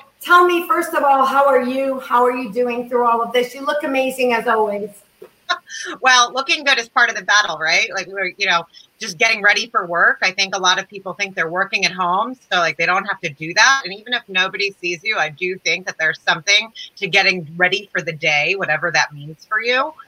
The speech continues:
Speaker 2: Um, so that's my, that's been kind of, like, what gets me through this, these, like, kind of monotonous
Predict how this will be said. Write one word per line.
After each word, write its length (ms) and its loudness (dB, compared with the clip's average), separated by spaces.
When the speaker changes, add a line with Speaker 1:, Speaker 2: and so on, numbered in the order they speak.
Speaker 2:
Um, 500 6
so 160 0
that's 240 0
my, 300 2
that's 160 -4
been 160 -8
kind 160 2
of, 80 -2
like, 160 -2
what 260 -6
gets 220 -2
me 140 -4
through 380 0
this, 200 -2
these, 220 -8
like, 200 -2
kind 200 0
of 80 -8
monotonous 520 0